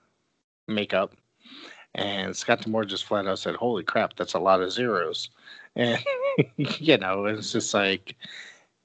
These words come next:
and, uh, he got pissed off, threw it up in the air, and, uh,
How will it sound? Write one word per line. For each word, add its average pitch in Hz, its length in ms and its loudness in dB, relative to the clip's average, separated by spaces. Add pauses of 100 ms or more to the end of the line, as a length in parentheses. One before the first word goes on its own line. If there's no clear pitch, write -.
and, 113 300 4
uh, 101 260 8
he 117 160 0
got 123 220 4
pissed - 240 0
off, 123 280 6
threw 123 260 2
it 110 60 2
up 110 160 2
in 104 60 -2
the 95 180 -2
air, 107 260 0
and, 101 340 -2
uh, 95 320 2